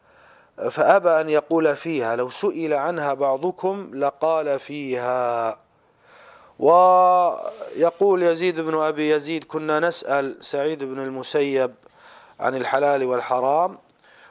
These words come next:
وكان أعلم الناس، فإذا سألناه عن تفسير آية من القرآن سكت كأن لم يسمع". وقال مرة لمن سأله عن آية: "لا تسألني عن القرآن، واسأل من يزعم أنه لا يخفى عليه شيء منه"،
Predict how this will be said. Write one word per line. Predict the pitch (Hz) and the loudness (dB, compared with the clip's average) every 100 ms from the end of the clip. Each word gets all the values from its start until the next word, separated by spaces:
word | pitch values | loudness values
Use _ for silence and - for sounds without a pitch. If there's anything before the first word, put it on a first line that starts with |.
| - | -8
وكان | - - 156 | -4 0 0
أعلم | 160 151 151 143 | 2 0 0 -2
الناس، | 139 135 143 170 - | -4 -4 -2 -2 -2
فإذا | 151 151 143 | -2 0 -2
سألناه | - 139 147 151 131 | -2 -4 -2 -2 -2
عن | 135 | -4
تفسير | 135 127 - 143 | -6 -8 -6 -4
آية | 135 123 143 139 | -4 -2 -2 -2
من | 131 131 | -4 -6
القرآن | 127 139 160 | -4 -2 -2
سكت | 170 233 - 170 - - | -2 -4 -2 -4 -6 -4
كأن | 220 233 | -2 2
لم | 190 175 | 0 0
يسمع". | 165 - 113 87 - _ _ _ _ _ _ - - - - - | -2 -4 -12 -16 -20 _ _ _ _ _ _ -20 -20 -20 -20 0
وقال | 104 135 139 139 135 - 160 160 156 | 6 8 8 6 4 4 4 4 4
مرة | 165 156 151 151 | 2 4 2 2
لمن | 147 143 139 | 2 2 2
سأله | - 151 151 143 135 | 4 4 6 6 4
عن | 135 | 4
آية: | 135 143 135 127 | 2 2 0 0
"لا | 175 294 | 0 0
تسألني | 214 190 175 208 190 | -2 -2 0 0 0
عن | 170 170 | 0 0
القرآن، | 165 160 156 170 196 170 131 | -2 -2 0 0 2 0 -4
واسأل | 135 262 - 240 240 240 - _ - - _ | -4 -2 0 0 0 -6 -12 _ -20 -20 _
من | 185 208 | -2 2
يزعم | 240 196 180 180 | 2 2 0 -2
أنه | 180 196 185 | -2 -2 0
لا | 190 202 | 0 0
يخفى | 190 - | 0 -2
عليه | 165 165 175 160 | -2 0 -2 -6
شيء | - 165 156 147 | -2 -2 0 -2
منه"، | 151 170 151 | -2 -4 -4